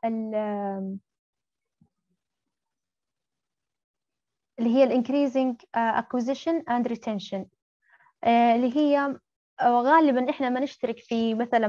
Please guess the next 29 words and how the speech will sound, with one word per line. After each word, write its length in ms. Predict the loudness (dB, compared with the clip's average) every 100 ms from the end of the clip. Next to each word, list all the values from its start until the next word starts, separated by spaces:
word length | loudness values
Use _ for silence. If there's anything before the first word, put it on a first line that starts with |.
| 2
برامج 600 | 2 2 -2 -4 -6 -20 _ -4
بسبب 560 | -4 -4 0 0 0
شغلة 280 | -2 -2 0
معينة 500 | 0 0 0 -4 -6 -10 _ _ _
وبعدين 520 | -2 0 2 2 4 2 -2 -6
نلغي 280 | -2 0 0
اشتراكنا، 640 | -4 -4 -4 -4 -8 -14 -10
فهنا 420 | -6 0 0 0 -6 _ _ -20 _ _ -4
هذا 140 | -4
الشيء 380 | -2 2 4 4
جدًا 460 | 2 0 0 0 2
سيء 340 | 2 2 0
للبزنسز. 880 | -2 -4 0 0 -2 -6 -8 -10 _
هي 200 | -2 -2
تبغى 340 | 0 0 4 4 2
أكبر 240 | 0 0 -2
كمية 440 | 0 0 0 0
من 140 | 0
العملاء، 580 | -2 -2 0 0 -2 -2
وتبغى 260 | -4 -4 -2
العملاء 440 | -2 -2 -2 -2
هذول 160 | -2 -2
يستمرون 500 | -4 -8 -6 -4 -2
معاهم 360 | -2 -4 -8 -8
في، 340 | -8 -8 -4
آه، 340 | 2 4 2 0 _ _ _ _
آه، 120 | -4 2
لوقت 360 | 4 2 0
أطول. 380 | -2 0 -4 -4